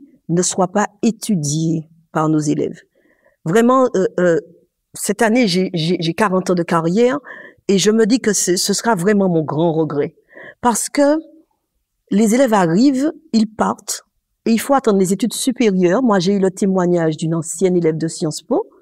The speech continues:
Elle me dit qu'elle avait un stage à faire au Sénégal. Elle arrive sur le marché au Sénégal, sur le marché de tissus, et le vendeur lui demande, « Mais d'où venez-vous ? »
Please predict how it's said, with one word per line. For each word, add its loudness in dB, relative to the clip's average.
Elle 2
me 4
dit 0
qu'elle 2
avait 0
un 2
stage -2
à 0
faire 0
au -2
Sénégal. -2
Elle 0
arrive 2
sur -2
le 2
marché 0
au 0
Sénégal, -2
sur -4
le 2
marché 0
de 0
tissus, -4
et 4
le 2
vendeur 2
lui 2
demande, « 2
Mais 0
d'où 0
venez-vous ? » 0